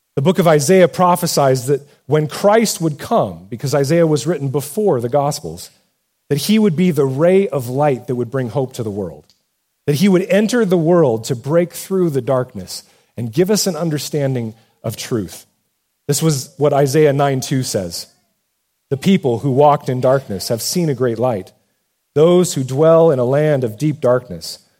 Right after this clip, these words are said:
on them light has shone." "For unto us a child is born, to us a son is given,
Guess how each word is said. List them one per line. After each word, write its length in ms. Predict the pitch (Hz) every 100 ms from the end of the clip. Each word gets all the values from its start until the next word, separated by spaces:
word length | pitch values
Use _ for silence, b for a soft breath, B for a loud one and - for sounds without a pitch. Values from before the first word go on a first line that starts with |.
| _ -
on 160 | 110 113
them 420 | 131 120 101 98 _ _ _ -
light 180 | 104 107
has 120 | 107
shone." 400 | - 107 85 73 _ _ _ _ _ _ _ _ _ _ _ _ _ _ _ _ _ -
"For 120 | 160
unto 300 | 170 185 165
us 360 | - 127 98 -
a 60 | 113
child 480 | - 151 156 151
is 140 | 139 120
born, 360 | 117 127 113 107
to 140 | 170
us 200 | 175 175
a 60 | 165
son 280 | - 202
is 120 | 185 135
given, 360 | 143 120 82